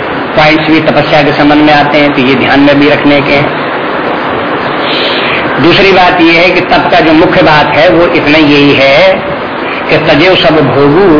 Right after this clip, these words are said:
ये तप का सार भाग है। तप किसे कहते हैं? भोगों के प्रति आसक्ति को छोड़ देना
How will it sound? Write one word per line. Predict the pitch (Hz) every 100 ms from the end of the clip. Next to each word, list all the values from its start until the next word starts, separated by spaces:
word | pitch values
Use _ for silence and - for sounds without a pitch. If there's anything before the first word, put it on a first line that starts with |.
| 151 156 156 - 160 - - - - - 147
ये | 170 202 190
तप | 175 170 151
का | 151 170 147 175 208 - - - - - - - - - - -
सार | 151 123
भाग | 123 120 110
है। | - - - - - - - -
तप | - -
किसे | - 190
कहते | 185 175 185
हैं? | 190 214 226 - - - - - - 135
भोगों | 151 175 196 202
के | 185 175
प्रति | 175 - 202
आसक्ति | 247 - - 175
को | 185
छोड़ | - 143 156
देना | 156